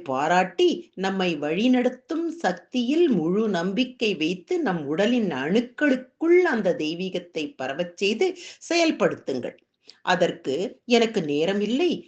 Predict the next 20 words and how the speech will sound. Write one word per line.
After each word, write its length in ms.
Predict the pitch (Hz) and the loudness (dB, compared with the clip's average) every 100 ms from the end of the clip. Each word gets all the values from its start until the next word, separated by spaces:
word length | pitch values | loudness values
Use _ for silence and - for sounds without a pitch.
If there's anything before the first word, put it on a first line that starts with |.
| _ | _
பழக்கிக் 460 | - 170 175 185 180 | 0 2 2 -2 -2
கொள்ள 320 | 175 165 160 156 147 156 | -2 0 -2 -2 -6 -4
மறந்து 420 | 156 165 180 214 | 0 2 4 2
விடுகிறோம்" 420 | 226 247 339 349 | 2 2 2 2
என்றெல்லாம் 560 | 175 147 151 151 156 240 | 0 0 0 0 -2 -2
சொல்லாதீர்கள். 760 | 240 214 202 196 135 - - _ _ - | -2 0 -2 -2 -4 -6 -14 _ _ -14
நமக்கு 420 | - 175 170 - 151 | -4 0 0 -2 2
வரும் 300 | 160 180 180 | 2 2 0
அபரிமிதத்தின் 760 | 139 165 165 160 156 - 151 123 | 0 0 0 -2 -4 -4 -8 -2
வெற்றி 380 | 151 160 - 277 | -2 0 2 2
அவசியம் 680 | 135 165 - 277 254 120 - _ | 4 0 0 0 0 -2 -12 _
அல்லவா? 420 | 113 131 147 311 330 - _ _ - | -6 -4 0 0 -2 -8 _ _ -10
அதை 300 | 131 143 143 202 339 - _ | -4 0 2 0 -2 -10 _
மனதில் 420 | - 147 160 156 143 | -6 -4 -2 -2 0
எழுதி 360 | 147 226 349 | 2 6 6
வைத்து 320 | 349 190 - - | 4 0 -8 -18
செயல்படுங்கள். 680 | - 160 175 151 127 117 - _ _ _ _ | -4 -2 -2 -4 -8 -10 -14 _ _ _ _
தானம் 460 | 156 180 190 285 349 | -2 2 2 2 0
செய்வது 680 | - 247 233 240 381 320 - - | 0 0 2 2 0 0 -8 -8
அபரிமிதத்தை 640 | 143 165 156 143 143 - | 0 0 2 -2 -6 -2